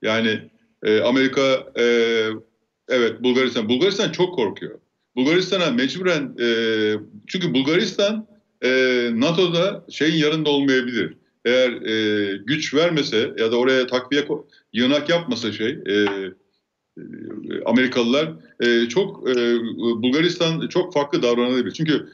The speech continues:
Bulgaristan bu konuda Rusya'dan en çok korkan ülkelerden ve Rusya ile ilgili karar alındığı zaman birçok zaman çekimser kalan ya da, e, Rusların aleyhine, e, herhangi bir karar almaktan kaçınan bir ülke. E, zaten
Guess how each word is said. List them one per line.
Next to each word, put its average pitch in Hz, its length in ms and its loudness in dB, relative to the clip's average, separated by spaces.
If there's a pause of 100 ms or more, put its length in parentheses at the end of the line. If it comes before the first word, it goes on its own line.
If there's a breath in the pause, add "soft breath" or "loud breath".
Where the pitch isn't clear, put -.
(160 loud breath)
Bulgaristan 156 600 2
bu 165 100 -4
konuda 156 440 0
Rusya'dan 160 380 0
en 180 100 0
çok 165 320 -2
korkan 139 300 0
ülkelerden 135 520 2 (400 loud breath)
ve 139 80 2
Rusya 202 260 0
ile 147 220 0 (120)
ilgili 135 180 2 (280)
karar 151 160 4
alındığı 151 380 2
zaman 123 400 0 (300 soft breath)
birçok 180 320 2
zaman 139 260 2
çekimser 165 500 0
kalan 131 380 -2
ya 135 160 2
da, 135 260 0 (340 loud breath)
e, 113 60 -4 (140)
Rusların 165 480 0
aleyhine, 143 640 0 (100)
e, 120 160 2
herhangi 147 360 2
bir 139 120 0
karar 131 140 0
almaktan 139 440 0
kaçınan 135 420 0
bir 110 40 2
ülke. - 220 -6 (480 loud breath)
E, 113 60 2 (640)
zaten 175 540 -2